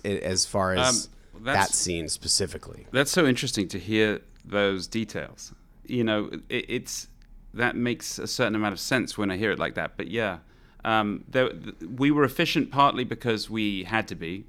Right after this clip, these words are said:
Speaker 2: because light, you know, light in the day. You know, we had already shot a lot that day, and that was the, that was the last thing that we were doing. Um, and it's funny, just, but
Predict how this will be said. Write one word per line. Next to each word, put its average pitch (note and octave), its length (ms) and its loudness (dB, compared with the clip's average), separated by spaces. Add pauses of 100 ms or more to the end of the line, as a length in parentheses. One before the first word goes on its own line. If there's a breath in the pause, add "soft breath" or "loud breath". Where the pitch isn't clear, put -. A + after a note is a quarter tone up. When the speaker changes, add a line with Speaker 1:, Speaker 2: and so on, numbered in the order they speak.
Speaker 2:
because F#2 480 -4 (160)
light, G2+ 380 0
you G2+ 120 -4
know, F#2 220 -2 (100)
light G#2+ 340 2
in G2+ 60 -4
the F#2+ 80 -2
day. F2 360 -2 (420 soft breath)
You G#2+ 120 0
know, G2 140 -2
we G2 120 0
had G2 100 0
already G2+ 200 0
shot F2+ 240 -2
a - 20 -4
lot F2 220 -4
that F#2 180 -4
day, F#2+ 180 -2
and F#2 100 -4
that F2+ 140 -6
was F2 180 -8
the, F2 360 -6 (560 soft breath)
that F2 100 -2
was F#2+ 140 -4
the F#2+ 80 -4
last F2+ 380 0
thing E2+ 420 -2
that - 120 -4
we F#2 120 -4
were F2 80 -4
doing. F2 420 0 (440 loud breath)
Um, G#2+ 440 0
and C3 120 4
it's C#3 140 -4
funny, D3+ 300 6
just, A#2+ 260 -2
but C3 160 -2